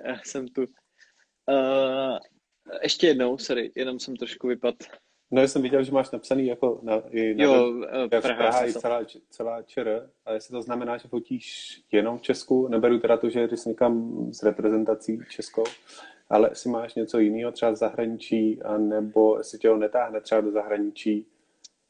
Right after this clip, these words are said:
Speaker 2: eh,
Speaker 1: Ale nikdy jsem nad tím nepřemýšlel. E, e, ta nabídka nikdy extra nepřišla. Vlastně, co si zpamatuju, tak ty jsi mi asi před rokem, nebo zhruba před rokem psal, jestli bych něco pro tebe nemohl vyfotit, ale jako přímo,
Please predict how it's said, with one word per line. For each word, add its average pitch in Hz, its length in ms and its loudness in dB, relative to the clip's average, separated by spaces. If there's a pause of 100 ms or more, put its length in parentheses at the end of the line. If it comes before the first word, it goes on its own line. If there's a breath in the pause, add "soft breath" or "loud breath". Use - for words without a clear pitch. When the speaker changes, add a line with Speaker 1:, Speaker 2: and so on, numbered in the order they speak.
Speaker 2:
eh, 107 40 -2
Speaker 1:
Ale 104 540 -2
nikdy 131 400 -6
jsem 135 280 -10
nad 123 100 -10
tím 139 200 -8
nepřemýšlel. 123 880 -8
E, 120 100 -8 (240)
e, 113 120 -4
ta 113 120 -10
nabídka 113 520 -10
nikdy 117 460 -16
extra - 540 -8
nepřišla. 120 760 -10
Vlastně, 113 320 -8
co 117 180 -10
si 123 180 -4
zpamatuju, 117 520 -6
tak 110 240 -8
ty 113 80 -6
jsi - 120 -16
mi 113 80 -8
asi 113 180 -10
před 117 240 -8
rokem, 117 360 -8 (500 soft breath)
nebo 113 240 -2
zhruba 110 340 -4
před 113 220 -10
rokem 117 340 -6
psal, 110 300 -4
jestli 113 240 -4
bych 117 220 -8
něco 113 220 -12
pro 110 200 -10
tebe 117 240 -8
nemohl 113 320 -10
vyfotit, 117 500 -8
ale 120 220 -4
jako 120 300 -2
přímo, 123 420 -10